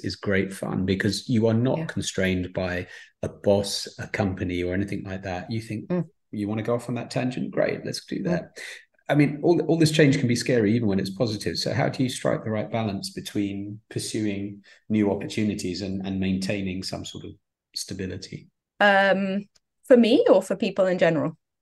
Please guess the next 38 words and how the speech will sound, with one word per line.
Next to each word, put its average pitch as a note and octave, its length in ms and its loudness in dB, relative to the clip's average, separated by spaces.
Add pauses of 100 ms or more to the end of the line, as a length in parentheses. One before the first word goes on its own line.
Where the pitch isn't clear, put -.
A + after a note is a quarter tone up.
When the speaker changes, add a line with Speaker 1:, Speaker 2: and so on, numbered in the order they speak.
(120)
Speaker 1:
Well, - 420 0
for - 100 2
you, G#2+ 380 4
and G#2 100 0
then G2+ 200 2
what G#2 180 0
you'd G2 200 -4
kind G2 180 -2
of F#2+ 140 -8
perhaps - 340 -4
advise G2 320 -2
people - 320 -6
in F#2 40 -4
the F#2+ 80 -4
same F#2+ 220 -4
situation. - 640 -6 (400)
Speaker 2:
Um, D4+ 680 8 (560)
I D4+ 440 8 (240)
think, G#3+ 500 2 (380)
I B3+ 240 4
think G#3 580 -2
that, - 720 -2 (120)
uh, D#3 280 2
for F#3 240 -4
me G#3 500 4
personally, G#3 840 0
it's - 260 2
about E3+ 760 0 (680)
being E3+ 280 4
very F3 220 6
aware E3+ 240 6
of E3 120 -2
the E3+ 60 -2
messaging F#3 720 -2
that's - 200 2
going E3+ 280 6
on G3+ 420 2
and E3 540 0